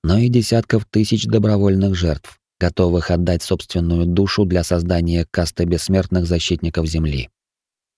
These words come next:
Проект «Стеллар» был сверхсекретным, аморальным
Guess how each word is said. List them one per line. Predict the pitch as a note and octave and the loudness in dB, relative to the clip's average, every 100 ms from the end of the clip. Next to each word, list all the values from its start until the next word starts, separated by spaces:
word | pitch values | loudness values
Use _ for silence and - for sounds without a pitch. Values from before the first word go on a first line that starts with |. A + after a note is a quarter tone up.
| _ | _
Проект | - G#2 C#3 - | 0 2 2 0
«Стеллар» | - - A2+ A#2 C3 A#2+ | -6 0 2 4 4 4
был | G#2+ A#2+ | 4 2
сверхсекретным, | - A#2 G2+ - G#2+ A#2+ A#2 D#2 C#2+ C#2+ _ - | 2 0 0 -2 0 0 0 -2 -4 -6 _ -6
аморальным | E2+ E2 F2 A2 G#2+ G#2 F#2+ | -2 0 2 2 4 2 0